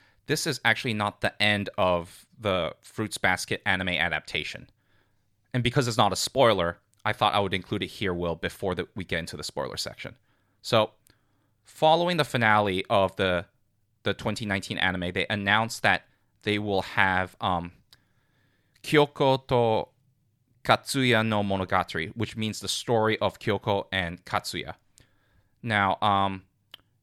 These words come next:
if you really want to know who those two people are, namely Kyoko and Katsuya, uh, you can find out. If you don't, that's fine. But basically, it's a prequel. So it, it will be interesting to see, in terms of prequel, how far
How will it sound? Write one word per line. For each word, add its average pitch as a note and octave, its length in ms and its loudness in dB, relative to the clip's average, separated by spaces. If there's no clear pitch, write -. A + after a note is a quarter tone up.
if A2 160 -4
you G#2+ 100 -4
really B2+ 280 0
want A#2 200 2
to A#2 100 -4
know G2+ 440 0
who A2+ 220 -6
those G2+ 320 0
two A2 180 -6
people G2+ 320 -4
are, G2+ 200 2
namely G2 320 -6
Kyoko F#2+ 400 -4
and F2 100 -6
Katsuya, B2 480 -2
uh, F2+ 260 -6
you F2 140 -12
can F2 140 -8
find F#2 320 -4
out. A#2+ 240 0
If - 160 -16
you F2 60 -10
don't, G2 340 -4
that's E2 220 -6
fine. A2+ 320 -2
But F#2+ 140 -8
basically, G#2+ 420 -2
it's - 100 -6
a F2+ 60 -6
prequel. - 480 -8
So F#2+ 420 0
it, G#2 160 -4
it A#2 40 -6
will G#2 160 -2
be G#2+ 240 -10
interesting D#3 640 -2
to A#2+ 140 -4
see, G#2 520 -4
in A2 100 -2
terms A#2+ 240 -2
of - 200 -6
prequel, A2+ 480 -2
how G#2+ 300 2
far G#2 400 0